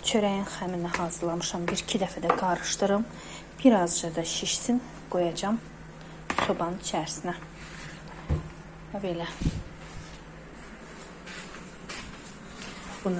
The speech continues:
da qoyuruq ortaya. Qəşəngcə çayımızı süzürük.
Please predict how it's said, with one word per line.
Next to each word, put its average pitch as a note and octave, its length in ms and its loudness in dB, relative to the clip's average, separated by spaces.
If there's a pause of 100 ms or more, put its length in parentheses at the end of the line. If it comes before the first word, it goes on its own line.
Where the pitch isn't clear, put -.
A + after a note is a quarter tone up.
da D#3+ 160 -2
qoyuruq F3+ 400 2 (320)
ortaya. F#3 600 6 (1700)
Qəşəngcə G3+ 720 2 (1080)
çayımızı G#3+ 480 4
süzürük. F#3 840 2